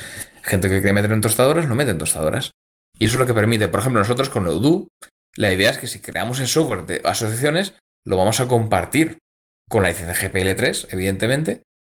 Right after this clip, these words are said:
y eso lo que hará es que la gente pueda, eh, luego con las asociaciones, mejorar eso para que luego nosotros <laughs> cojamos ese software de la asociación y nos lo implantemos a nosotros.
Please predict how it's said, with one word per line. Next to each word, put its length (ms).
y 140
eso 440
lo 220
que 80
hará 140
es 80
que 100
la 140
gente 360
pueda, 500
eh, 380
luego 300
con 120
las 100
asociaciones, 600
mejorar 540
eso 460
para 180
que 100
luego 220
nosotros 320
<laughs> 280
cojamos 480
ese 360
software 400
de 60
la 60
asociación 500
y 100
nos 200
lo 80
implantemos 500
a 60
nosotros. 440